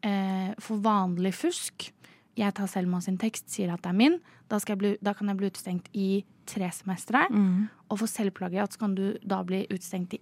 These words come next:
Speaker 1: ett semester.
Speaker 2: Ja, for det som har vært, eh, eh, grunnlinjen i den debatten som har oppstått i ettertid, eh, jeg husker når vi, vi har snakket om akkurat denne saken her tidligere, og når vi leste, når jeg leste meg opp da, så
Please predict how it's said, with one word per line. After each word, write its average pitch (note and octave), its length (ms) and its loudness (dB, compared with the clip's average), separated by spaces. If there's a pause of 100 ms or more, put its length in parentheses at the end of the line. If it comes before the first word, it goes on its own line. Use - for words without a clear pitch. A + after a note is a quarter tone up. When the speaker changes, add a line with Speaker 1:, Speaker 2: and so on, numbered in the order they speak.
Speaker 1:
ett - 160 -14
semester. - 440 -12 (440)
Speaker 2:
Ja, G#3+ 60 2
for G#3+ 100 6
det A3+ 200 10
som B3 120 10
har B3 140 10
vært, - 320 2 (120)
eh, G#3 800 8 (240)
eh, G#3 240 2 (360)
grunnlinjen F#3 800 10
i F3+ 200 6
den F3 220 8
debatten F3 440 4
som F#3+ 100 6
har F#3+ 80 6
oppstått - 600 -2
i G3 100 2
ettertid, A#3+ 540 6 (500)
eh, G3+ 140 8
jeg G#3+ 80 10
husker G#3+ 240 6
når G3+ 60 8
vi, G3+ 240 10
vi G3 140 6
har G3 200 8
snakket G3 420 4
om F3 140 8
akkurat F#3 300 4
denne F3 200 6
saken E3+ 380 2
her F3 160 6
tidligere, F3 560 6
og A3 60 10
når G3+ 80 8
vi G3 80 8
leste, F3+ 640 6
når F#3 100 6
jeg F3+ 80 6
leste E3+ 280 4
meg F#3+ 120 4
opp - 240 -4
da, G#3+ 140 8
så G#3+ 220 8